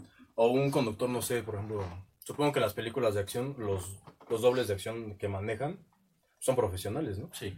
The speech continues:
Speaker 1: Sí, imagínate que ese güey o esa chava, porque también ya hay chavas, esté manejando con su papá o su mamá en la ciudad y también le diga,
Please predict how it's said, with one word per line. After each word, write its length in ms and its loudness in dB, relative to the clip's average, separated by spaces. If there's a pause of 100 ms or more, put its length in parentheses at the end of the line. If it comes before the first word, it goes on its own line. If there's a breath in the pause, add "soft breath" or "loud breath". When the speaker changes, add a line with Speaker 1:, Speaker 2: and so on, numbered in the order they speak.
(260 loud breath)
Speaker 1:
Sí, 100 2
imagínate 400 6
que 120 6
ese 200 4
güey 340 4
o 140 6
esa 600 0
chava, 300 2
porque 200 -10
también 240 -6
ya 60 -2
hay 60 -6
chavas, 320 -8 (840)
esté 180 4
manejando 360 2
con 120 0
su 100 -6
papá 200 2
o 60 4
su 100 -4
mamá 220 -2
en 60 0
la 60 0
ciudad 240 2
y 80 2
también 220 0
le 60 2
diga, 260 2